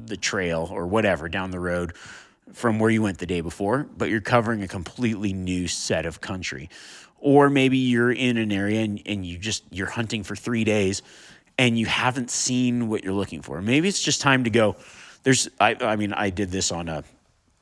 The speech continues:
mule deer hunt quite a few years ago where I had a plan, it all <laughs> planned out. And I got in there and I didn't see any deer. <laughs> And then I just decided,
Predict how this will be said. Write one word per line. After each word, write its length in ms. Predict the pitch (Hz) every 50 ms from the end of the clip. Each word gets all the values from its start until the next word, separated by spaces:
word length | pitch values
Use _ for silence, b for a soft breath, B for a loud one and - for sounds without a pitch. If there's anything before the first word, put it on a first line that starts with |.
| _ _ _ _ _ _ _ _ - - - -
mule 220 | 110 117 117 113 107
deer 140 | 101 92
hunt 180 | 85 98 95 -
quite 160 | - 98 87
a 20 | 85
few 120 | 107 110
years 200 | 101 101 101 90
ago 160 | 92 87 87
where 120 | 87 90 95
I 100 | 98 104
had 160 | 113 113 104
a 60 | 92
plan, 480 | - - 101 101 98 98 92 87 85 -
it 120 | - 98
all 200 | 101 104 113 117
<laughs> 80 | - -
planned 280 | 120 120 101 - 110 95
out. 260 | 80 71 76 - - _ B B B B B B B B B B B B _
And 100 | - 92
I 60 | 95
got 260 | 101 107 123 123 123 117
in 160 | 113 113 117
there 340 | 113 113 113 113 110 104 98
and 100 | 92 92
I 340 | 92 92 92 95 98 95
didn't 440 | 92 85 101 92 90 90 85 78 76
see 180 | - - 92 90
any 160 | 92 98 101
deer. 280 | 98 107 107 95 85 B
<laughs> 60 | B B B B B B B B B B B B
And 160 | 110 127 131
then 160 | 131 117 131
I 120 | 131 123 139
just 260 | 120 127 120 - -
decided, 500 | - - - 120 110 104 104 104 92